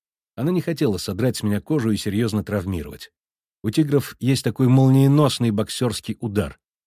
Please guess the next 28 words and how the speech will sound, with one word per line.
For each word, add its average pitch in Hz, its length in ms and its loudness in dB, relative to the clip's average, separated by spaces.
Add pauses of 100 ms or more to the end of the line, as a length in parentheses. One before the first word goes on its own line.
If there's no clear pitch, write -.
(120)
не 135 100 0
с 131 100 -6
целью 180 260 2
напасть 120 560 0
и 127 60 -6
уложить 107 380 -2
соперника, 82 640 -6 (460)
а - 80 -8
для 175 120 -8
того, 180 200 -4
чтобы 139 240 0
просто 147 320 -2
показать 120 520 -2
сородичу 110 720 0
дистанцию. 98 720 -6 (580)
Хлопнули 147 500 2
лапой, 101 320 2
куда 110 240 -2
придётся, 104 500 -4
лучше 104 240 -6
по 90 100 -14
голове, 95 460 -2 (280)
и 185 100 0
на 190 140 4
этом 131 240 0
закончили. 101 680 -4 (800)
И 95 60 -6
вот, 139 260 -2